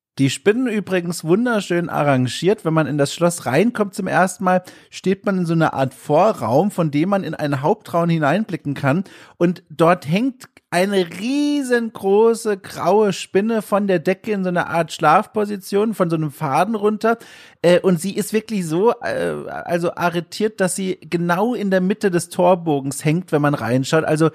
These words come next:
die Sichtlinien hier wunderschön, einfach ganz toll, wie ein kleines Renaissance-Gemälde. Und drumherum eben noch so ein Dutzend oder was von Babyspinnen, die aber nicht minder, äh, gefährlich aussehen, auch fast so groß sind wie wir selbst.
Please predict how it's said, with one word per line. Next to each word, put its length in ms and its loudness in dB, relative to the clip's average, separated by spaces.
die 140 2
Sichtlinien 800 -2
hier 320 2
wunderschön, 640 0
einfach 360 0
ganz 320 -2
toll, 220 2
wie 120 -2
ein 120 -4
kleines 400 -2
Renaissance-Gemälde. 1040 -2
Und 240 -2
drumherum 420 2
eben 300 0
noch 160 4
so 140 2
ein 180 -2
Dutzend 420 0
oder 200 2
was 160 2
von 180 -2
Babyspinnen, 640 0
die 100 0
aber 200 2
nicht 160 -4
minder, 760 0
äh, 60 -2
gefährlich 560 0
aussehen, 720 -4
auch 160 2
fast 260 -4
so 80 2
groß 300 0
sind 160 -4
wie 100 -2
wir 120 0
selbst. 340 0